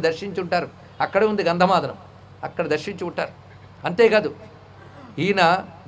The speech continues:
జ్ఞాని గనక శంకర భగవత్పాల వారు హనుమంతుణ్ణి కూడా అచ్చంగా జ్ఞానమూర్తిగా దర్శిస్తారు. దానికి అద్భుతమైనటువంటి ఎత్తుగడే వీతాఖిల విషయేచ్ఛం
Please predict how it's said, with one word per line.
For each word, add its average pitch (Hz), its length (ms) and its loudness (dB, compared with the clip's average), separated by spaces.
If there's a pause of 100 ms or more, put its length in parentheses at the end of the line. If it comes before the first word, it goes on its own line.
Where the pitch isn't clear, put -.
జ్ఞాని 185 380 4
గనక 214 260 2
శంకర 185 300 0
భగవత్పాల 185 460 2
వారు 160 200 2 (380)
హనుమంతుణ్ణి 247 640 2
కూడా 240 200 8
అచ్చంగా 233 380 2 (340)
జ్ఞానమూర్తిగా 226 680 2 (100)
దర్శిస్తారు. 180 460 -2 (460)
దానికి 165 320 2
అద్భుతమైనటువంటి 202 800 2 (120)
ఎత్తుగడే 233 480 2 (1200)
వీతాఖిల 240 800 10 (120)
విషయేచ్ఛం 208 680 4